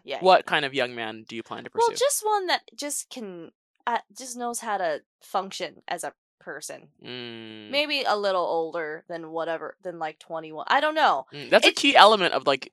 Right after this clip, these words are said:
Speaker 2: of your ability to manipulate him, though, right? Is that he's
Speaker 1: Sure,
Speaker 2: so
Speaker 1: but, like,
Speaker 2: off.
Speaker 1: it just felt like, like, Ben was so, so inexperienced and
Speaker 2: Yeah.
Speaker 1: so, so nervous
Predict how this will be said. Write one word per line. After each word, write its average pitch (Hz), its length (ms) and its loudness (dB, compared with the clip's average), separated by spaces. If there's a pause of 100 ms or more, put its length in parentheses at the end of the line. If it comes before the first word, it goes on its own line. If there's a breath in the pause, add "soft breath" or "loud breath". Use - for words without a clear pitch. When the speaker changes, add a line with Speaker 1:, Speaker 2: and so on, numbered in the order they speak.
(100)
Speaker 2:
of 143 180 2
your 139 140 0
ability 143 360 -2
to 127 100 -16
manipulate 117 540 -8
him, 110 200 -14
though, - 140 -12
right? 110 320 -6
Is - 120 0
that - 60 0
he's 440 100 6
Speaker 1:
Sure, 349 320 10
Speaker 2:
so 254 180 6
Speaker 1:
but, 277 160 6
like, 262 300 8
Speaker 2:
off. - 220 -16
Speaker 1:
it 294 160 -6
just 392 240 0
felt 269 200 6
like, 247 220 0 (240)
like, 220 180 0
Ben 269 360 0
was 220 160 -2
so, 220 640 4
so 180 460 0
inexperienced 196 1000 -6
and 175 120 -6
Speaker 2:
Yeah. - 100 0
Speaker 1:
so, 180 420 -2
so 180 520 -2
nervous 175 600 -6